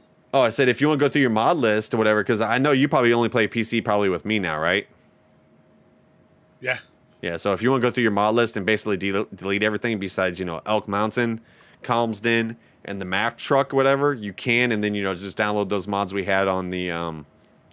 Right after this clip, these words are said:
Speaker 1: on the Dropbox. And, you know, the ones that are in the mod hub that automatically pop up, you can. That way you can go through it and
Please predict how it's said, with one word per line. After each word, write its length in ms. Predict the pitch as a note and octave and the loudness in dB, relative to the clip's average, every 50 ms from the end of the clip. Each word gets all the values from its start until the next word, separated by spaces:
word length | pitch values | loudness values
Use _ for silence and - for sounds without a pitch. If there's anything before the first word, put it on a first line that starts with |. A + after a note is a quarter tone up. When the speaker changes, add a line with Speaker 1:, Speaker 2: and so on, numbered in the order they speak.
| _ _ - | _ _ -10
Speaker 1:
on 120 | - F#2 | -8 -8
the 60 | F#2 E2+ | -6 -2
Dropbox. 760 | - G2 G#2 A2+ A2+ F#2+ F2 E2+ D#2+ D#2+ - - - - - _ _ _ _ _ _ _ _ _ _ _ _ _ _ _ _ - | -2 0 0 0 0 -2 -2 -2 -4 -6 -10 -12 -14 -14 -14 _ _ _ _ _ _ _ _ _ _ _ _ _ _ _ _ -10
And, 400 | F#2 G2 F#2+ F#2 F#2 F2+ F2+ F2+ | -8 -6 -4 -4 -4 -6 -6 -6
you 60 | F2+ | -6
know, 140 | F2+ F2 E2+ | -4 -4 -4
the 100 | E2 F2+ | -4 -4
ones 260 | F2 G2 G2+ F#2 F2 | -4 -4 -4 -4 -6
that 100 | F2 F2 | -6 -6
are 80 | F2+ | -6
in 80 | F2 F2 | -6 -6
the 60 | E2+ | -6
mod 260 | E2+ F#2+ A2 A#2+ A2+ | -2 0 0 0 2
hub 160 | G#2 G2 F2+ E2 | 0 -2 -2 -2
that 60 | F2+ | -2
automatically 400 | F2+ F2+ F#2 F2+ E2+ - F2+ E2 | -2 -2 -4 -6 -6 -6 -8 -6
pop 260 | - F#2+ F2+ E2+ - | -4 -4 -4 -2 -2
up, 300 | F2+ F2 E2+ E2 - - | -2 -2 -4 -4 -8 -14
you 140 | - F#2 F#2 | -16 -16 -12
can. 320 | - - A2 G#2+ G2 F2 E2+ | -8 -4 -2 -2 -2 -2 -2
That 160 | F2+ F#2+ F#2+ | -2 -2 0
way 80 | G2 | 0
you 80 | F#2+ F#2 | -2 -2
can 80 | F#2 F#2+ | -2 -4
go 100 | F#2 F2 | -4 -4
through 200 | - G2+ G2+ G2 | -2 0 0 0
it 80 | F2 | -2
and 220 | F#2 F2 E2 F#2 | -4 -8 -12 -14